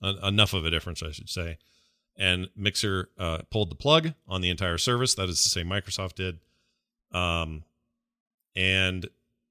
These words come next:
he got all his money. They just ended his contract early, but his contract meant he got paid. So he got thirty million bucks. Shroud got his eleven.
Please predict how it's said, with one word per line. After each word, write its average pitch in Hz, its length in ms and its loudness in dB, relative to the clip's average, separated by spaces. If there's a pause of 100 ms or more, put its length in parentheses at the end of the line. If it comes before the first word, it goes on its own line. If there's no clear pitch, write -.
(280)
he - 220 -4
got 101 220 4
all 87 120 2
his 85 120 -2
money. 82 400 0
They 92 100 6
just 85 320 0
ended 92 200 -2
his 87 100 -2
contract 95 460 -2
early, 113 240 4
but 87 260 -2
his 90 160 -4
contract 85 420 -2
meant 82 200 -4
he 87 60 -8
got 82 220 -2
paid. 82 240 -4
So 113 80 -2
he 143 120 2
got 127 180 4
thirty 131 180 4
million 104 240 2
bucks. 90 300 -2 (300)
Shroud 147 280 4
got 127 160 6
his 110 120 4
eleven. 92 420 2